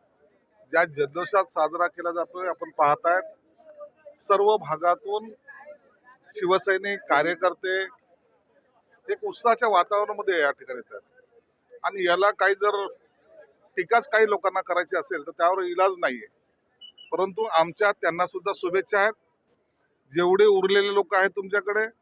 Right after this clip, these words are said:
त्यांना घेऊन तुमचा कार्यक्रम साजरा करा. परंतु खऱ्या अर्थानं ज्याला आपण मास लीडर म्हणतो, ते एकनाथ शिंदे साहेबांच्या नेतृत्वात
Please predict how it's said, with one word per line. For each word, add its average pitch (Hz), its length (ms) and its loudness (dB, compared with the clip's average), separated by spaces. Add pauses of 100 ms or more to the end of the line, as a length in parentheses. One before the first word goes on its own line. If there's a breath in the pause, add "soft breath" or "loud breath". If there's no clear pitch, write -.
(260)
त्यांना 175 260 -4
घेऊन 170 220 -8
तुमचा 170 380 -6 (760)
कार्यक्रम 156 360 0
साजरा 160 340 2
करा. 185 240 -2 (600)
परंतु 202 340 -4
खऱ्या 196 360 2
अर्थानं 196 360 0 (920)
ज्याला 190 460 4
आपण 196 420 0 (200)
मास 196 360 2
लीडर 214 240 2
म्हणतो, 151 360 -4 (600)
ते 202 260 -2
एकनाथ 202 300 -2
शिंदे 190 240 -4
साहेबांच्या 175 560 0
नेतृत्वात 185 600 -2